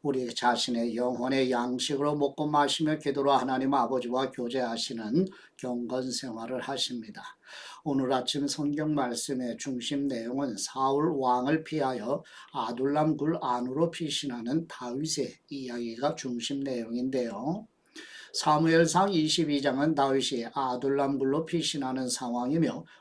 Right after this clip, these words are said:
환난을 당한 사람들, 빚진 사람들, 마음이 상한 사람들이 모여들어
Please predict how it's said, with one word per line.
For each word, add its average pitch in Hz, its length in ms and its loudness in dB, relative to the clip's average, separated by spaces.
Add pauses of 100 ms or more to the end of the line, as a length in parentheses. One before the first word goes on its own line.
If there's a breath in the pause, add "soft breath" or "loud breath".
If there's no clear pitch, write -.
환난을 156 600 4
당한 139 320 4
사람들, 120 640 -4
빚진 135 440 0
사람들, 120 600 0
마음이 135 520 6
상한 139 400 -2
사람들이 123 600 -2
모여들어 131 580 0